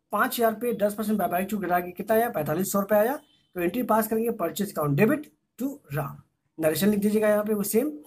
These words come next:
तीसरा pass करना है, "Goods sold for cash with five percent trade discount of rupees पाँच हज़ार रुपये।" तो cash account year to sell पाँच परसेंट, आप पाँच हज़ार रुपये less कर दीजिएगा, आएगा सैंतालीस सौ पचास, सैंतालीस सौ पचास की बिल यहाँ पे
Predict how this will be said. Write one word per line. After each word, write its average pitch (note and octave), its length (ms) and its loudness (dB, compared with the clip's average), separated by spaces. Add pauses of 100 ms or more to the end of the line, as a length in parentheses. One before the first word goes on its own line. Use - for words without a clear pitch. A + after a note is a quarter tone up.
(1400)
तीसरा A#3+ 260 2
pass A#3 260 2
करना G#3+ 240 0
है, G#3+ 140 -2
"Goods A3 180 -4
sold A3+ 360 2
for D3+ 260 -4
cash E3+ 420 0 (160)
with A#3 100 2
five G3 320 -2
percent G3+ 360 -2
trade D#3 300 -4
discount F3 460 2
of E3 100 -2
rupees D#3+ 320 -4
पाँच C#3+ 320 -2
हज़ार B2+ 120 -4
रुपये।" A#2+ 220 -14 (520)
तो E3+ 80 -2
cash F#3 280 2
account F#3 260 2
year D#3 220 0
to C#3+ 180 0
sell D4+ 220 4 (680)
पाँच G3+ 200 2
परसेंट, A3+ 440 0 (280)
आप E3 280 -2 (140)
पाँच F3 180 0
हज़ार F#3 140 0
रुपये F3 140 -2
less F#3+ 180 2
कर A3+ 100 2
दीजिएगा, A#3 360 0
आएगा D#3+ 320 2
सैंतालीस D#3+ 440 -4
सौ D3 80 -2
पचास, E3+ 360 2
सैंतालीस D#3+ 340 -6
सौ F3 60 -12
पचास D3 340 -2
की G3 100 -4
बिल D3+ 140 -2
यहाँ D#3 160 4
पे G#3+ 160 2